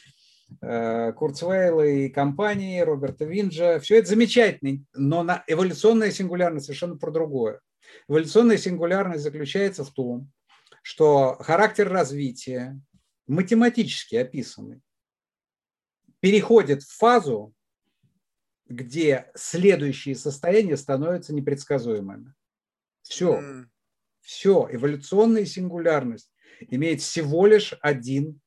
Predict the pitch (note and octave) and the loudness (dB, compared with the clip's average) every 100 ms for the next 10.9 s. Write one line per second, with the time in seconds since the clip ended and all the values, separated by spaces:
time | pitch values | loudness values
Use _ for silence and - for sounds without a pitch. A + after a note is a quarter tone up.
0 | _ _ _ _ C#3+ D#3 B2 A#2+ A#2+ A2+ | _ _ _ _ -2 0 -2 -4 -6 -10
1 | A#2 - C3+ A#2 A#2 C#3 _ _ _ _ | -12 -14 -20 -20 -20 -20 _ _ _ _
2 | _ _ _ _ - A#2+ E3+ G#3+ A3+ G3+ | _ _ _ _ -12 0 6 8 8 6
3 | E3+ C#3 C3+ E3 E3+ E3+ C#3 C3+ C3 C#3 | 4 2 2 2 0 -4 -6 -4 -2 -2
4 | C3+ A#3+ A#3+ G3 - C3+ C3+ A3+ A3+ D3 | 0 -2 0 0 0 -2 0 0 -2 -6
5 | - D3+ E3 A3+ A#3 G3 - C3 B2 C#3+ | -4 2 6 8 6 0 -4 -6 -2 -4
6 | G3 C#3 F3 F3+ - C#3+ C#3 B2 C#3 G#2+ | -4 -4 -4 -6 -6 -4 -4 -8 -10 -6
7 | A#2+ G2 G#2 B2+ F3 A#3+ - A#3 - - | -6 -8 -6 -2 -2 -2 2 0 2 -2
8 | G3+ G3+ G3 - A#3 G#3+ - G#3 G#3 - | 0 -2 -6 -6 -6 -6 -4 -6 -4 -8
9 | E3+ F3+ D#3 B2+ G#2+ G#2+ - F#3 - E3 | -8 -8 -10 -8 -6 -6 -8 -10 -8 -10
10 | C#3 D3+ C#3 A2+ A#2 A2 A2 G2+ G2 | -8 -12 -12 -8 -8 -6 -8 -10 -16